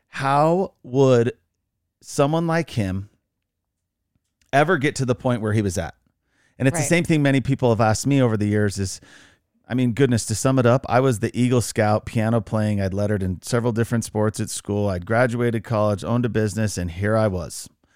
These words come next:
Speaker 1: a homeless drug addict who ended up spending time behind bars.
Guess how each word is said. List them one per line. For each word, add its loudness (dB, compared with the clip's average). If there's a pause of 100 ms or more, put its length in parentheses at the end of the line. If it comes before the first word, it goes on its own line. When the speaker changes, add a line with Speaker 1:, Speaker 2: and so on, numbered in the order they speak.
(260)
Speaker 1:
a -4
homeless 0 (380)
drug 0
addict -2
who -4
ended -6
up -12 (240)
spending -2
time 0
behind 0
bars. -8